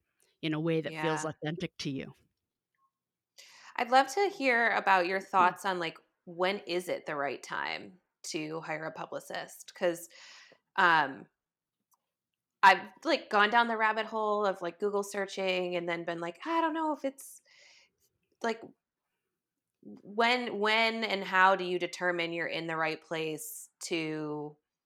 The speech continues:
Speaker 2: make that an effective relationship?
Speaker 1: Right. Well, the person has to have, they have to have a good story, but they also have to have something to promote.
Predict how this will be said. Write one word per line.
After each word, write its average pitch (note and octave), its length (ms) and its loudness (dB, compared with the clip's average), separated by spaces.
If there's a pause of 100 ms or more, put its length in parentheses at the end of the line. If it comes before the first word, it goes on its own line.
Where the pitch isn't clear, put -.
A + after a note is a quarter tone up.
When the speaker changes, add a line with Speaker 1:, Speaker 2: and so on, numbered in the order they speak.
(720)
Speaker 2:
make F#3+ 260 2
that F3+ 140 8
an E3+ 80 2
effective D#3+ 480 -4
relationship? - 880 -10 (560)
Speaker 1:
Right. D#3 440 -8 (320)
Well, B3 100 -6
the C4 80 -16
person F#4 300 -4
has E4+ 240 -4
to C4+ 80 -2
have, G#3+ 560 -2 (1160)
they G#3 60 -4
have A#3+ 120 -4
to E4 60 -4
have D#4+ 100 -4
a C4 60 -2
good G#3 240 -6
story, D3+ 720 -6 (840)
but G#3+ 120 -6
they A3+ 80 2
also C4 200 0
have F4 100 -2
to D#4 80 0
have B3 100 0
something F#3+ 380 -4
to - 120 -12
promote. D3+ 560 -8